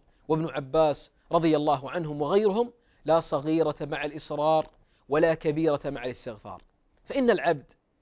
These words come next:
قد يقترن بمواقعته للصغائر استهانة بنظر الله تعالى وعدم التعظيم له، فتصير كبيرة، أو يصي-، يصر عليها ولا يخشى مغبتها،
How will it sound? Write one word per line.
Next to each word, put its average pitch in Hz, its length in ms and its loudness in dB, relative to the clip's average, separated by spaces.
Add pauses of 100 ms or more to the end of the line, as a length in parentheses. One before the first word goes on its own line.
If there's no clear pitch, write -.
(360)
قد 185 160 2
يقترن 240 480 2
بمواقعته 165 720 -2
للصغائر 143 720 -2 (1300)
استهانة 233 540 2
بنظر 196 420 2
الله 190 320 2
تعالى 120 460 -6 (640)
وعدم 240 360 6
التعظيم 190 520 2
له، 139 200 -2 (540)
فتصير 214 600 0
كبيرة، 175 500 0 (580)
أو 269 260 10
يصي-، 247 520 4
يصر 233 500 4
عليها 240 460 8
ولا 262 340 6
يخشى 262 400 6
مغبتها، 190 680 4